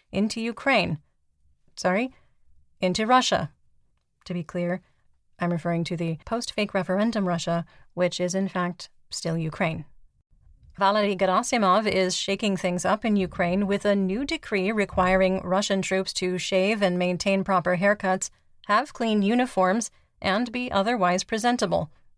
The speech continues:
including frontline units in combat. Russian troops are also forbidden from using tablets or cell phones. Mill blogger Vladlen Tatarsky called the mandate, quote,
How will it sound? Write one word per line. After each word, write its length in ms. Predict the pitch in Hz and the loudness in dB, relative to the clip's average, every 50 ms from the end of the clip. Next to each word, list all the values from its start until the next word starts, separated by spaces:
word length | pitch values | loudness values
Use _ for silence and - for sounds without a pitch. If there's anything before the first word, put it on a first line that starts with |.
| _ _ - | _ _ -2
including 600 | 196 196 208 214 - - 233 240 269 339 339 330 | 0 0 0 -2 -4 -6 -6 -6 -4 -4 -6 -6
frontline 500 | - - 240 240 233 - 226 226 240 240 208 | -2 0 0 0 0 2 2 2 2 2 2
units 320 | 185 175 180 196 202 - | 2 2 0 0 0 -2
in 240 | - 190 190 202 208 | -2 -2 0 0 -2
combat. 560 | - - - 247 240 226 185 156 - - - - _ _ _ - - - - - - - | -4 -2 0 2 2 4 2 0 -2 -4 -10 -20 _ _ _ -20 -20 -20 -20 -20 -18 -8
Russian 400 | - 180 175 180 - 185 185 180 | -2 0 0 2 2 0 -2 -2
troops 340 | - - 208 196 190 - - | -2 0 -2 -2 0 -2 0
are 320 | - 185 185 185 185 - - | 2 2 4 4 2 0 2
also 480 | - 214 285 339 - - 247 208 220 240 | 2 2 2 2 0 0 0 -2 -2 -4
forbidden 640 | - - 247 240 220 - 214 208 208 - 311 330 | -4 -4 -4 -4 -2 -2 -4 -4 -2 -2 -4 -4
from 240 | - - 294 285 254 | -2 0 0 2 2
using 320 | 214 196 175 190 208 233 220 | 2 0 0 0 -2 -2 -2
tablets 440 | - 190 175 170 175 175 175 - | -2 0 0 0 0 0 -2 -2
or 120 | 214 202 214 | -2 -2 -2
cell 280 | 208 - - 254 254 | -2 -2 0 0 -2
phones. 420 | - - 180 165 165 165 - - - - - - _ _ _ _ _ _ _ _ - | 0 -2 -2 -2 -2 -4 -4 -6 -8 -10 -12 -18 _ _ _ _ _ _ _ _ -8
Mill 240 | 196 190 196 220 254 | -2 2 2 2 4
blogger 380 | 262 269 247 226 214 202 196 180 | 4 4 4 4 4 2 -2 0
Vladlen 480 | 175 180 180 185 190 190 190 175 170 | 2 2 2 2 2 2 0 0 0
Tatarsky 720 | 165 190 175 - - 196 196 202 - - - 185 185 180 | 0 -2 -4 -2 0 0 2 0 0 -2 -2 -2 -2 -2
called 260 | - 202 190 202 214 | -2 0 0 0 2
the 80 | 214 254 | 0 0
mandate, 500 | 220 196 180 180 175 180 175 175 - - | 2 2 2 2 0 0 -2 -4 -6 -8
quote, 320 | - - 190 180 180 - | -2 2 2 2 2 0